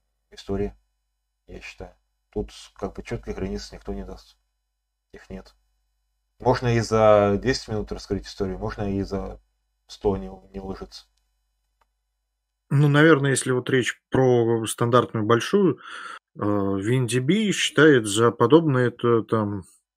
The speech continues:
Speaker 2: от десяти до тридцати и от тридцати до пятидесяти, если я не путаю. Соответственно, там, наверное, обычно по три, по четыре рута, то есть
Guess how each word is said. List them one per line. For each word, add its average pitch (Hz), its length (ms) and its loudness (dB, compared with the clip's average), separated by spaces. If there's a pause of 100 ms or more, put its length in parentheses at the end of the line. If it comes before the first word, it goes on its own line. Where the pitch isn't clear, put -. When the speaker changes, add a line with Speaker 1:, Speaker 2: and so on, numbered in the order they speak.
(400)
Speaker 2:
от 107 180 -2
десяти 120 380 0
до 110 140 0
тридцати 190 640 0 (680)
и 117 260 -4
от 127 220 2
тридцати 120 420 -2
до 113 120 -2
пятидесяти, 156 520 -4
если 101 280 -4
я 101 40 -4
не 104 140 -6
путаю. 90 320 -10
Соответственно, 107 600 -4
там, 107 260 -4 (680)
наверное, 117 640 -2 (140)
обычно 127 540 2 (200)
по 123 140 4
три, 143 160 2
по - 160 -8
четыре 127 400 4
рута, 156 320 0
то 104 220 0
есть - 260 -6